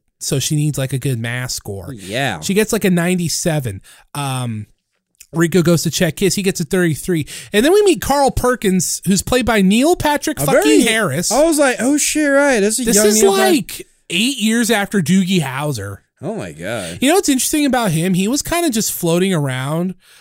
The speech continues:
Speaker 1: wherever for a while, but then two things happened. How I Met Your Mother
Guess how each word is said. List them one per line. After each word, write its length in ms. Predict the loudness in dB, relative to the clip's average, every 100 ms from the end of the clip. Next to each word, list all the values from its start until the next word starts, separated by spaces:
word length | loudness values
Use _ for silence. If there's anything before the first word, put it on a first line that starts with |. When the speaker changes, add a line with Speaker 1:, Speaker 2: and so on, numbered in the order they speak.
| _
Speaker 1:
wherever 360 | -4 -2 -2 -4
for 200 | -2 0
a 60 | 2
while, 360 | 2 0 -2 -8 -4
but 180 | -2 2
then 180 | 2 2
two 220 | 0 -2
things 280 | -2 -2 -2
happened. 560 | -2 -4 -4 -6 -8 -14 -6
How 180 | -2
I 80 | 2
Met 260 | 2 0 2
Your 80 | 2
Mother 460 | 2 2 2 0